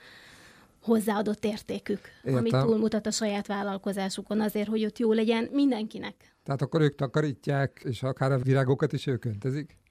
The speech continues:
Speaker 1: Ö, öntözőrendszer van, de <laughs>
Speaker 2: Értem.
Speaker 1: igen,
Speaker 2: Hát
Speaker 1: tehát
Speaker 2: akkor
Speaker 1: ez
Speaker 2: ők
Speaker 1: nem
Speaker 2: öntözik, de a vi-,
Speaker 1: öntözés.
Speaker 2: akkor a vizet ők fizetik ezek szerint.
Speaker 1: Igen.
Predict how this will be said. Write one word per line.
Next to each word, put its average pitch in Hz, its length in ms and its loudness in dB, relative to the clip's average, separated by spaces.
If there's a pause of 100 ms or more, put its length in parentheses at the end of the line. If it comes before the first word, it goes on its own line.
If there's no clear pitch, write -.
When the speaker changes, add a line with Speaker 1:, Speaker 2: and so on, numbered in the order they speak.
(140)
Speaker 1:
Ö, 269 40 -4 (160)
öntözőrendszer 226 640 -6
van, 370 200 -4
de 302 80 0
<laughs> 359 60 -4 (460)
Speaker 2:
Értem. 302 200 0
Speaker 1:
igen, 156 200 4
Speaker 2:
Hát 123 160 -4
Speaker 1:
tehát 226 120 -2
Speaker 2:
akkor 226 180 4
Speaker 1:
ez 151 60 6
Speaker 2:
ők 117 100 0
Speaker 1:
nem 131 80 2
Speaker 2:
öntözik, 120 300 0
de 147 60 2
a 147 40 6
vi-, 156 100 6
Speaker 1:
öntözés. 147 200 0
Speaker 2:
akkor 156 140 0
a 147 40 4
vizet 131 280 2
ők 120 140 -4
fizetik 143 480 -2
ezek 147 260 0
szerint. - 360 -6 (220)
Speaker 1:
Igen. 190 180 -10